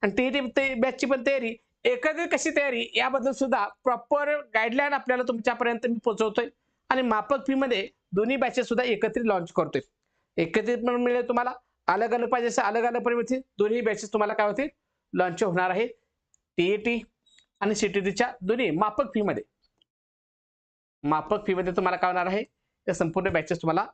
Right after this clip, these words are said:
मिळणार आहे, टीईटी आणि सीटीटीच्या दोन्ही पण. स्पेशल सीटीटी लावणार असाल तर तुम्हाला त्याची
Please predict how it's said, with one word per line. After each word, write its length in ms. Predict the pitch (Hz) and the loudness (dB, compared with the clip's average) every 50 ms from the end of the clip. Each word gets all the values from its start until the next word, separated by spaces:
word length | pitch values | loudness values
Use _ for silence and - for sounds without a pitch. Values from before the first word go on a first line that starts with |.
| _ - | _ -4
मिळणार 260 | 160 156 151 151 151 156 | -2 0 0 0 0 0
आहे, 120 | 185 202 | 0 -2
टीईटी 300 | 202 - 170 160 156 - | -2 0 -2 0 2 2
आणि 180 | 214 214 226 233 226 _ _ _ _ _ - | 0 0 0 -2 -4 _ _ _ _ _ -14
सीटीटीच्या 500 | - - 160 151 151 151 143 - 208 214 214 - | -6 -6 -4 -2 -2 -2 0 0 -2 -4 -4 -8
दोन्ही 300 | 160 143 143 131 135 131 | -4 -2 0 0 0 -2
पण. 180 | 123 - 139 113 - _ _ _ _ _ _ - - _ _ _ _ _ _ _ _ _ _ _ - | -2 -2 -4 -4 -4 _ _ _ _ _ _ -20 -20 _ _ _ _ _ _ _ _ _ _ _ -20
स्पेशल 800 | - _ _ _ _ _ _ _ _ _ - 185 180 175 226 214 | -20 _ _ _ _ _ _ _ _ _ -2 -2 0 0 0 0
सीटीटी 380 | 214 220 190 196 214 196 208 | 0 -2 -2 -2 -2 0 0
लावणार 240 | 226 220 214 214 214 | 0 2 2 0 0
असाल 180 | 208 - 220 202 | 0 -2 -4 -2
तर 100 | 202 202 | -4 -4
तुम्हाला 260 | - 214 214 214 202 | -2 -2 -2 0 0
त्याची 240 | 214 202 208 220 | -2 -2 -2 -2